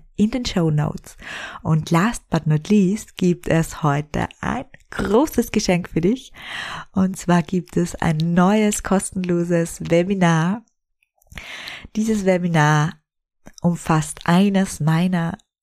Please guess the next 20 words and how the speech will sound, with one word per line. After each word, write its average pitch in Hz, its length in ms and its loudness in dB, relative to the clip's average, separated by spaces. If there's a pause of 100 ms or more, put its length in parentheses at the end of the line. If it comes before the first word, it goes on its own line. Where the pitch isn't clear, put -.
(140)
Herzensthemen 170 1300 -2 (100)
oder - 320 -4 (420)
eines 151 280 -4
meiner 143 160 0
größten 190 560 2
Herzensthemen. 156 880 -2 (400)
Es - 200 -4
geht 208 260 0
nämlich 175 600 0
um 165 260 -2
deine 190 580 4 (400)
innere 175 540 2 (120)
Kindheilung. 151 1000 -4 (640)
Heile 185 460 4
dein 156 220 0
inneres 156 520 -4
Kind. 165 560 -6
Eine 160 240 0 (140)
dreißig 175 680 0
Minuten 185 720 -2